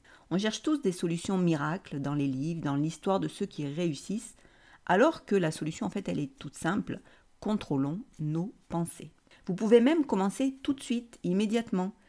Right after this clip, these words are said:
Ça va changer instantanément la couleur de votre journée. Alors imaginons, le réveil sonne, vous ouvrez les yeux et votre première pensée c'est « Oh non, c'est lundi.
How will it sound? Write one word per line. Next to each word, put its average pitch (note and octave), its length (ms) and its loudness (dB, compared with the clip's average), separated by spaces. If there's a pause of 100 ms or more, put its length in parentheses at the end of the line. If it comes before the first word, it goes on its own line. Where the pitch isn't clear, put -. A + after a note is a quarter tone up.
(140)
Ça D#3 200 -2
va F3 260 0
changer E3+ 480 -4 (140)
instantanément D#3+ 960 -2
la E3 200 -2
couleur E3+ 320 -4
de F3 80 -4
votre E3 300 -8
journée. D3 340 -8 (520)
Alors D#3+ 180 4
imaginons, G3+ 540 2 (160)
le D3+ 180 4
réveil G3+ 400 4
sonne, E3+ 560 2
vous D#3 320 -6
ouvrez A#3+ 240 4
les D#3 300 0
yeux C3+ 320 -2
et D#3 100 2
votre G#3+ 220 0
première F3+ 380 0
pensée D#3 420 -4
c'est « - 340 -10 (260)
Oh E3+ 220 2
non, D3 400 -2
c'est - 240 -6
lundi. D#3+ 480 0